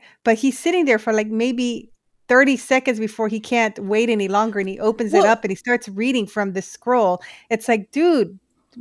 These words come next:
Speaker 1: what the fuck?" It just, it, it, he wasn't waiting very long at all.
Speaker 2: No,
Speaker 1: It's
Speaker 2: he
Speaker 1: the, the
Speaker 2: didn't. He just did it. It, it's almost like he was, maybe he was pulled into doing it. But the thing here is that one
Speaker 1: Oh,
Speaker 2: professor and
Speaker 1: okay.
Speaker 2: then the other guy, one of them wants to,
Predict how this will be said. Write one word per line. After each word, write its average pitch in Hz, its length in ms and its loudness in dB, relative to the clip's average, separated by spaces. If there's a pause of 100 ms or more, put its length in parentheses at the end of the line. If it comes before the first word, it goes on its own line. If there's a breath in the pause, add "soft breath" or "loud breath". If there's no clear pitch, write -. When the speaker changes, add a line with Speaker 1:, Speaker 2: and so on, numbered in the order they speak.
(140)
Speaker 1:
what 294 200 0
the 320 80 4
fuck?" - 480 4
It 214 120 -10
just, - 260 -6
it, - 60 -12
it, 170 320 -6 (140)
he 247 160 2
wasn't 302 360 0
waiting 247 360 0
very 226 240 2
long 220 260 0
at 165 100 -6
all. 202 340 2 (360 soft breath)
Speaker 2:
No, 214 340 -4
Speaker 1:
It's 165 80 -14
Speaker 2:
he 240 60 0
Speaker 1:
the, 254 60 -2
the 233 120 0
Speaker 2:
didn't. 202 160 -2
He 233 160 -8
just 226 220 -4
did 214 200 0
it. 175 200 -8 (460 loud breath)
It, 320 220 4
it's 330 120 -2
almost 370 260 -2
like 392 100 -2
he 339 140 0
was, 277 240 -8
maybe 240 260 -2
he 294 100 -2
was 254 200 -4
pulled 208 420 -6
into 202 300 -6
doing 180 400 -4
it. 160 180 -8
But 190 120 -6
the 214 80 -2
thing 294 300 -4
here 262 340 0 (120)
is 190 240 -2
that 180 260 -4
one 233 260 0
Speaker 1:
Oh, 302 40 -12
Speaker 2:
professor 233 560 -2
and 185 100 -4
Speaker 1:
okay. 175 80 -4
Speaker 2:
then 196 120 -4
the 202 140 0
other 233 180 0
guy, 185 340 -2 (240 loud breath)
one 254 280 2
of 320 160 -4
them 254 300 -2
wants 220 560 -4
to, 190 140 -4